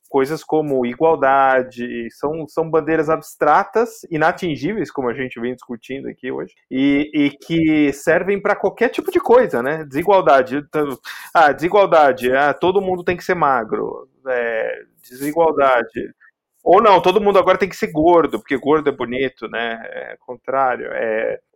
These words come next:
mulheres e homens não têm diferença nenhuma, então entra naquela questão de negação da realidade, né? E as pessoas, ah, cada vez menos informadas, é, elas compram, é, essas bandeiras, porque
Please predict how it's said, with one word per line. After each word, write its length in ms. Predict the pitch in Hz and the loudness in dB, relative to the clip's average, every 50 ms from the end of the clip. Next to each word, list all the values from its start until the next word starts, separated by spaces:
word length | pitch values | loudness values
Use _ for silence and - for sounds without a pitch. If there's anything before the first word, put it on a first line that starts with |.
| _ _ _ - 139 135 135 151 | _ _ _ -10 -8 -6 -6 -6
mulheres 760 | 156 151 156 170 170 160 160 170 185 214 208 202 190 151 165 | -6 0 2 2 6 6 6 8 8 6 6 4 2 2 2
e 80 | 170 | 4
homens 440 | 160 156 170 185 190 190 180 170 165 | 4 6 6 4 4 2 -2 -4 -4
não 120 | 170 165 | -4 -6
têm 160 | 165 - 180 175 | -2 -2 -4 -4
diferença 560 | 165 - - - 170 160 170 170 170 185 170 | -4 -8 -4 -4 -2 -2 -2 -4 -4 -4 -2
nenhuma, 640 | 170 170 165 156 160 165 165 156 135 120 113 117 120 | -2 -2 -2 -2 -2 -2 0 0 -2 -2 -4 -4 -6
então 400 | 120 120 - 156 170 170 156 135 | -6 -2 0 0 0 0 -2 -2
entra 320 | 135 143 165 165 180 170 | -2 -2 -2 -2 -4 -4
naquela 300 | 170 165 160 - 160 165 | -4 -4 -2 -2 -2 -2
questão 420 | 160 - 170 160 - - 160 165 | -2 -4 -6 -6 -2 -2 -2 -2
de 160 | 175 165 170 156 | -2 -4 -6 -6
negação 560 | 143 147 160 175 196 175 165 - - 170 175 | -4 -4 -2 0 0 0 0 -2 -4 -4 -2
da 120 | 175 175 | -2 -2
realidade, 640 | 165 175 190 202 185 165 160 165 160 147 - 113 113 | -4 -4 -6 -6 -2 0 0 0 0 0 -2 -8 -12
né? 160 | 120 127 135 - _ _ | -12 -12 -12 -14 _ _
E 220 | 135 147 147 143 | -14 -8 -6 -4
as 160 | 139 135 - | -4 -4 -2
pessoas, 800 | - 180 - 160 - - 180 170 170 151 131 123 123 - - - _ - | -4 -4 -4 -4 -2 0 2 4 4 4 4 2 0 -6 -16 -20 _ -12
ah, 420 | 135 139 139 131 123 123 123 120 - _ _ | -8 -6 -4 -4 -2 -2 -4 -6 -8 _ _
cada 220 | _ - 151 139 143 | _ -6 -4 -4 -2
vez 220 | 143 160 160 143 | -2 -2 -4 -4
menos 1000 | 147 127 131 135 139 135 131 127 139 151 175 180 180 165 147 127 120 120 _ _ - - | -8 -10 -12 -12 -14 -14 -12 -10 -6 -6 -4 -4 -4 -4 -4 -4 -6 -8 _ _ -20 -16
informadas, 1200 | 143 135 127 - - 143 131 123 123 127 131 131 131 127 120 117 117 113 113 110 - _ _ _ _ _ _ _ _ _ _ _ _ _ | -16 -16 -14 -8 -6 -6 -4 -2 -2 0 0 2 0 0 0 -2 -2 -2 -2 -6 -10 _ _ _ _ _ _ _ _ _ _ _ _ _
é, 500 | - 127 117 117 120 120 110 127 139 151 | -8 -6 -4 -4 -4 -6 -8 -6 -2 0
elas 300 | 147 147 160 180 175 - | 2 4 4 2 2 0
compram, 760 | - - 208 240 285 294 - 208 180 151 135 123 127 123 123 | 0 2 4 4 4 2 2 4 4 4 2 0 -2 -4 -2
é, 160 | 131 135 135 - | -2 -4 -2 -2
essas 320 | 139 131 - - 147 131 | -4 -4 -4 -4 -6 -2
bandeiras, 400 | 135 135 127 123 143 160 180 - | -2 -2 0 0 0 0 0 -4
porque 400 | - - 156 147 - 151 131 117 | -6 -10 -12 -6 -2 -2 -2 -2